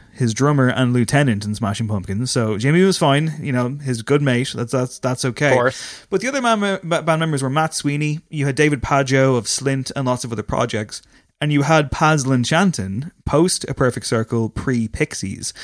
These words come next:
Speaker 1: And, you know, like I say, if I'm hanging out with Paz Linchantin all day and I'm singing love songs into her, into her face and I'm smiling and she's smiling back, I'm probably in a good place, right? No, apparently not. Billy Corgan was asked, "You pulled the plug on Zwan before you're supposed to tour Europe in two thousand and three.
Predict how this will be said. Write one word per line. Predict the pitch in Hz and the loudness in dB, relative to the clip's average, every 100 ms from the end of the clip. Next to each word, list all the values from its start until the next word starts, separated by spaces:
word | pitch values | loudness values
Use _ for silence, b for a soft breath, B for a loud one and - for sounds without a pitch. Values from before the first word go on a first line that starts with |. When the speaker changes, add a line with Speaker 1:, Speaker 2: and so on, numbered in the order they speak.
| B B B | B B B
Speaker 1:
And, | - 123 123 123 - | -6 -2 0 -2 0
you | |
know, | 175 113 - | 0 0 0
like | 160 | -2
I | 120 | 0
say, | 165 135 | 2 2
if | 101 127 | 0 -2
I'm | 156 | 0
hanging | 160 147 135 | 2 2 2
out | 110 | 0
with | |
Paz | - 120 113 | 0 -2 -2
Linchantin | 110 120 120 | -2 -2 -2
all | 113 | -2
day | 113 104 101 101 | -2 -2 -4 -6
and | 120 110 | -4 -2
I'm | 110 110 - | -2 -4 -4
singing | - 127 | -4 -2
love | 113 120 | -2 -2
songs | 127 107 107 104 | -2 -2 -2 -6
into | 107 | -6
her, | 110 107 104 - | -4 -4 -6 -6
into | 120 117 | -6 -4
her | 113 | -4
face | 107 120 113 | -2 -2 -2
and | 110 | -4
I'm | 104 104 - | -4 -6 -10
smiling | - 113 117 117 | -6 -4 -2 -2
and | 107 | -4
she's | 123 117 | -4 -6
smiling | 117 107 | -4 -4
back, | 107 113 - B B | -4 -4 -6 B B
I'm | - | -6
probably | 294 233 165 | 0 2 2
in | 131 | 0
a | |
good | 120 127 110 | 0 0 0
place, | 127 98 - | -2 -2 -4
right? | 113 139 - - | -2 -2 -4 -10
No, | 160 190 123 | 0 2 2
apparently | 95 160 151 143 | 0 -2 0 0
not. | 143 127 - B B B | 2 2 0 B B B
Billy | - 196 | 2 4
Corgan | 214 214 196 | 6 6 4
was | 180 160 | 2 4
asked, | 165 131 - - | 4 2 -2 -6
"You | 156 | -2
pulled | 160 294 | 4 4
the | 233 | 4
plug | 208 202 | 4 4
on | 165 | 2
Zwan | 135 131 127 131 156 | 2 2 2 2 -2
before | 151 160 160 | -2 2 4
you're | 151 | 2
supposed | - 143 | 2 -2
to | - | 0
tour | 147 131 | 0 2
Europe | 131 135 131 | 4 4 2
in | 139 | -2
two | - | 0
thousand | 120 117 | 0 0
and | 110 | -2
three. | - 165 127 104 | -2 0 0 -2